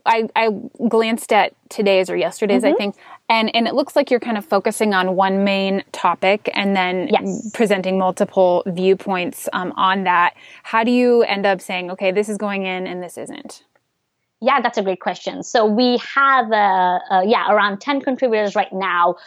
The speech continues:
Speaker 2: uh, who are liberals, conservatives, uh, libertarians,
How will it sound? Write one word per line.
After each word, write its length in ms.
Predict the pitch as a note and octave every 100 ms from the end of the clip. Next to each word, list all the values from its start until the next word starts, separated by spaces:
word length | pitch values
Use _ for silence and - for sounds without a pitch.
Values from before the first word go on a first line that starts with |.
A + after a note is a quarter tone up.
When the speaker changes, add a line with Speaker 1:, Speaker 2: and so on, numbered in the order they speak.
| - - -
Speaker 2:
uh, 200 | F#3+ F3+
who 360 | - A#3 A3 -
are 260 | F#3+ F3+ F#3+
liberals, 600 | B3 D#4+ C#4 C4 B3 -
conservatives, 840 | A3 G#3+ C4 A3+ A3 G3+ F#3 F3+
uh, 500 | - F3 F3 E3+ F3 -
libertarians, 960 | - A3+ G3+ G3 D#4+ C#4 C4 A#3 A3 G3